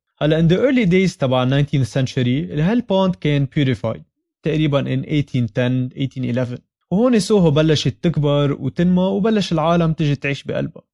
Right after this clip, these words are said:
The buildings were decorated مع cast iron و masonry to modernize هيدا الاركيتكتشر ويعطيها شوية حياة. وشفنا هيدي الترند موجودة بكل يو اس اي كمان.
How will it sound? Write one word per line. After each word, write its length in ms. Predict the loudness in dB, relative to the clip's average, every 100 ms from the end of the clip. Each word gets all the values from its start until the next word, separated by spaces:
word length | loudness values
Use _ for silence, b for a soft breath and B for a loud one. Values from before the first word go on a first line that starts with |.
| _ _ -6
The 40 | 0
buildings 380 | 2 2 2
were 220 | 2 0 0
decorated 600 | -2 0 0 0 -2 -2
مع 180 | -4 -2
cast 160 | -4 -2
iron 600 | -2 2 2 2 0 -2
و 160 | -4 -4
masonry 600 | -2 -2 -2 -2 -2 -4 _ -2
to 60 |
modernize 600 | 2 4 4 4 4 4
هيدا 180 | 2 2
الاركيتكتشر 840 | 0 -2 -4 -2 -4 -2 -2 -2
ويعطيها 540 | -2 -2 -2 0 0 -2
شوية 280 | 0 -2 -2
حياة. 340 | -6 -6 -8 _ _ -6
وشفنا 580 | -4 -2 -2 0 2
هيدي 200 | 2 4
الترند 400 | 2 0 0 2
موجودة 400 | 2 0 0 0
بكل 260 | 0 -2 0
يو 200 | 2 2
اس 160 | -2 -4
اي 140 | -4
كمان. 300 | -2 -6 -6